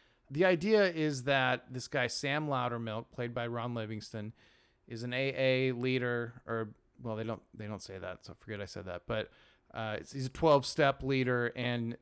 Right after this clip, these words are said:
kinda takes people through the program, but he's a giant jerk, you know? So he's kind of a jerk to everyone, but he's also there to help, which, uh, I think is a pretty realistic portrayal of, you know, some people. And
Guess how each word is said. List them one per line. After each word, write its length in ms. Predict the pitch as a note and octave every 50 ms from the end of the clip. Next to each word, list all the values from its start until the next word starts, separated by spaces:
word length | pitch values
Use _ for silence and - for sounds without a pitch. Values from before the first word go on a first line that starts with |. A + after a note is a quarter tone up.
| _ -
kinda 180 | - C#3+ C3
takes 320 | B2 - D#3+ D#3+ D3+ - -
people 280 | - E3+ C#3+ D#3 D#3+
through 160 | - E3 D#3+
the 100 | D#3 D#3
program, 440 | - - D3 C3 B2+ B2 B2+ B2 A#2+
but 120 | A#2+ A#2+ B2
he's 160 | B2 A#2 B2
a 60 | A#2+
giant 560 | A2+ A#2 - C3+ C3+ C3 C3+ C3+ C3+ B2+ - - - - - _ _ _
jerk, 480 | - - C3+ B2+ A#2 G#2 - - - _ _ _ _ _ _ _ _ -
you 140 | B2 B2+ A#2+
know? 160 | A#2 A2+ A2+
So 80 | G#2 -
he's 140 | C3+ B2 A#2+
kind 140 | D3 C#3+ B2+
of 80 | A#2
a 20 | A2
jerk 280 | G#2+ C#3 D3+ D3 - -
to 100 | D#3+ D3+
everyone, 440 | D3+ C#3 D3 D3+ D3+ D3 D3 C#3+
but 80 | C#3 C3
he's 140 | C3 A2+ B2+
also 240 | B2 B2 - C3+ A#2+
there 140 | A#2+ A#2
to 100 | A2+ A2+
help, 300 | A2+ A#2 A#2+ A#2+ A#2 - _ _ _ _ _ _ _ _ _ _ _ _
which, 320 | C3 C#3 C3+ C3+ - - C#3+
uh, 520 | C3 C3 B2+ B2+ B2+ B2+ B2+ B2 B2 B2+ -
I 100 | - C3
think 300 | C3 - F#3 F#3+ F#3 -
is 240 | G#3+ A3 G#3+ F#3+ -
a 100 | A3 F#3+
pretty 460 | F3 E3 - - G3+ G3 F#3 F#3+ F#3
realistic 640 | F3+ E3+ E3+ F3 F3 E3+ E3 E3 - - E3 C#3+ -
portrayal 600 | - E3+ E3 - - - C#3+ B2 B2+ C3 C#3 D3
of, 220 | C#3+ C#3+ C3 - - _ _ -
you 140 | C#3+ C#3+ C3+
know, 100 | B2 A#2+
some 280 | - - C3 B2+ A#2+
people. 440 | A#2+ B2+ B2 A#2 - B2+ C3+ D3 - _ _ _ - - _ _ _ _ _ _ _ _ -
And 540 | D3 C#3+ C#3 C#3 C#3 C#3 C3+ C3+ C3+ C3+